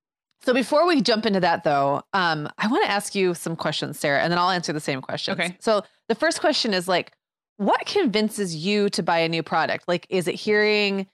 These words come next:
Speaker 1: your friends talk about it? Do you see the ad so many times you just give in? Like, the price point, the
Speaker 2: Yeah.
Speaker 1: Amazon rating? Like, what is your,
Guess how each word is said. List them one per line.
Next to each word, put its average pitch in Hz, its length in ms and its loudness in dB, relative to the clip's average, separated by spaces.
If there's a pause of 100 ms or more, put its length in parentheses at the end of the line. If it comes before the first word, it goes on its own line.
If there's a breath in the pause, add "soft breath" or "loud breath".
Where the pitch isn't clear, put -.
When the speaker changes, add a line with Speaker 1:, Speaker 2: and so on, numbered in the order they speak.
(220)
Speaker 1:
your 160 60 -6
friends 302 280 -2
talk 302 240 -2
about 262 320 2
it? 247 140 2
Do 190 80 0
you 196 80 2
see 233 160 0
the 202 140 2
ad 202 260 0
so 233 100 0
many 214 160 0
times 190 320 -4
you 180 60 -4
just 165 160 -4
give 170 180 0
in? 214 460 2
Like, - 360 -2
the 175 80 -6
price 226 360 -2
point, 214 500 0
the - 60 2
Speaker 2:
Yeah. - 120 0
Speaker 1:
Amazon 202 380 2
rating? 202 500 0
Like, - 200 -6
what 190 120 0
is 185 120 -2
your, 165 440 0